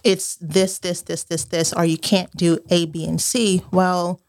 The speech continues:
goodness, what can they <laughs> do? What, what should that look like? So you do a lot of, um, modeling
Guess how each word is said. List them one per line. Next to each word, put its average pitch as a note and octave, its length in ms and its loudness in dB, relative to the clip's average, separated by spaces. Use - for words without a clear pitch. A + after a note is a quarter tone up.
goodness, A3 340 2
what - 200 -2
can A3 280 2
they F3 160 -2
<laughs> - 0 -
do? A#3 380 0
What, F#3+ 360 0
what G3+ 160 0
should C4+ 380 0
that - 240 -2
look G3 400 -2
like? D3 300 -8
So - 140 -2
you E3+ 220 4
do F#3 160 6
a F3 40 2
lot E3+ 320 -6
of, E3 200 -6
um, E3 340 0
modeling E3+ 720 0